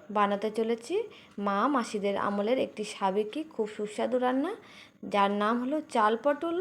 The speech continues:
বা পটল গোবিন্দ। তো রেসিপিটি বানানো কিন্তু খুবই সহজ আর খেতেও কিন্তু সুস্বাদু। তো বন্ধুরা, যদি ভালো লাগে অবশ্যই অনেক অনেক শেয়ার এবং কমেন্ট করে দেবেন। তো চাল পটলটা বানানোর জন্য এখানে আমি নিয়ে নিয়েছি আট থেকে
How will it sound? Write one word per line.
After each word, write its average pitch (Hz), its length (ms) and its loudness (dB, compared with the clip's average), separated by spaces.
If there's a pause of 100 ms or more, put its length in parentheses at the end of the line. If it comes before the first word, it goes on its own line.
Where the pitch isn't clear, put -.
(140)
বা 202 120 0 (340)
পটল 254 260 0
গোবিন্দ। 165 480 -2 (500)
তো 190 140 0
রেসিপিটি 285 520 -2
বানানো 208 340 0
কিন্তু 254 220 -2
খুবই 254 360 -4
সহজ 294 320 -2
আর 208 180 0
খেতেও 226 340 -2
কিন্তু 285 220 -4 (100)
সুস্বাদু। 277 420 -4 (440)
তো - 80 -2
বন্ধুরা, 277 340 4
যদি 254 220 2
ভালো 233 300 2
লাগে 285 180 2 (120)
অবশ্যই 247 380 -2
অনেক 226 400 -2
অনেক 233 140 -2 (120)
শেয়ার 277 340 2
এবং 208 260 0 (120)
কমেন্ট 185 360 -2
করে 208 220 -2
দেবেন। 165 220 -4 (880)
তো 220 120 2
চাল 220 260 4 (100)
পটলটা 311 400 2
বানানোর 220 380 0
জন্য 240 220 2
এখানে 247 420 2
আমি 254 120 2
নিয়ে 214 320 2
নিয়েছি 233 360 -2 (200)
আট 196 100 -4 (120)
থেকে 233 220 0